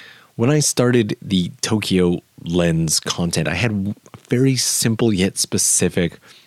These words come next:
goal in the back of my mind. I wanted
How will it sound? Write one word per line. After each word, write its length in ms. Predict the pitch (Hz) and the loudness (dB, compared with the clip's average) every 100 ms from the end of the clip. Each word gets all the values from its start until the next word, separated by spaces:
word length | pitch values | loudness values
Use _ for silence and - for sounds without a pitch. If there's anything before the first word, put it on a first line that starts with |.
| _ 101 | _ -2
goal 280 | 92 87 82 | 2 2 2
in 120 | 85 | 2
the 40 | 87 | 0
back 240 | 80 - | 0 -4
of 60 | 82 | -4
my 140 | 78 | -2
mind. 360 | 76 - - - - - - - - - - | -2 -6 -8 -10 -16 -18 -18 -18 -20 -16 -4
I 80 | |
wanted 300 | 101 139 170 | 0 2 2